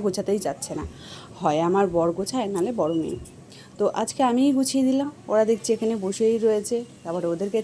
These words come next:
চা দিলাম, আমি চা নিলাম, আর দিলাম মাকে, আর বাবা ওদিকে খাচ্ছে ছাতু আর মুড়ি। একটু পরে বরকেও দেব। তো ওকে দিলাম ছাতু গ্লাসে গুলে,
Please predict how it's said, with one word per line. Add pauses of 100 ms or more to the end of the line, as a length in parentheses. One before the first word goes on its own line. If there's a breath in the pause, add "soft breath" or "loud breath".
চা (120)
দিলাম, (300)
আমি (100)
চা (100)
নিলাম, (520 loud breath)
আর (120)
দিলাম (140)
মাকে, (260)
আর (120)
বাবা
ওদিকে
খাচ্ছে (240)
ছাতু (100)
আর (100)
মুড়ি। (640 loud breath)
একটু (100)
পরে (220)
বরকেও (100)
দেব। (840 loud breath)
তো (180)
ওকে (100)
দিলাম (520)
ছাতু (600)
গ্লাসে (120)
গুলে,